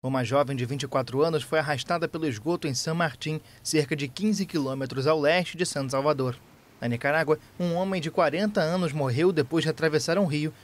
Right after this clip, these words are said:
e outro de trinta e oito enquanto ajudava a resgatar passageiros de um ônibus. O presidente de El Salvador, Nayib Bukele, ordenou o fechamento de escolas e universidades nesta segunda-feira.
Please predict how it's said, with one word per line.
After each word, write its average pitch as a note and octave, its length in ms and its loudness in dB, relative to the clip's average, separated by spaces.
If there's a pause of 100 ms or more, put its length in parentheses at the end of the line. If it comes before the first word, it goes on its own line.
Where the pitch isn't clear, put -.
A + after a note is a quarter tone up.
e E3 120 4
outro F3+ 300 6
de D3+ 100 0
trinta G3+ 320 0
e E3+ 100 4
oito F#3 300 4
enquanto F3+ 340 0
ajudava D3+ 460 2
a - 20 6
resgatar D3 520 0
passageiros C3+ 580 0
de D3 80 -2
um D3 100 0
ônibus. B2+ 400 -4 (380)
O C3+ 100 0
presidente B2+ 460 -4
de C#3 60 2
El C3+ 120 4
Salvador, C#3+ 540 2
Nayib C3 320 0
Bukele, C#3+ 480 0 (180)
ordenou F3 460 4
o F3 40 4
fechamento F#3 640 0
de D3+ 80 2
escolas E3+ 500 0
e E3 40 0
universidades D3+ 720 -2
nesta C3+ 320 -2
segunda-feira. C3 640 -4